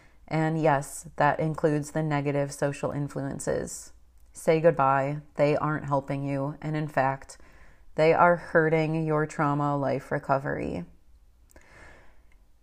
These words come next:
Easier said than done. Yeah, I know.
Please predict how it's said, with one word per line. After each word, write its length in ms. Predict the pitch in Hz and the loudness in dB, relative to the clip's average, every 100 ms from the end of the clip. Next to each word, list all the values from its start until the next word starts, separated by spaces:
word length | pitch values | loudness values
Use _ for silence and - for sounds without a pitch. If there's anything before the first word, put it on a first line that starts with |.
| - | -4
Easier 320 | 180 170 165 | -2 2 0
said 240 | 160 170 | 2 2
than 140 | 160 160 | 2 0
done. 460 | 185 180 180 180 180 - - - | 2 2 -2 -6 -12 -20 -20 -10
Yeah, 260 | 139 139 147 | -6 -6 -8
I 140 | - 151 | -10 -8
know. 240 | 139 139 | -6 -8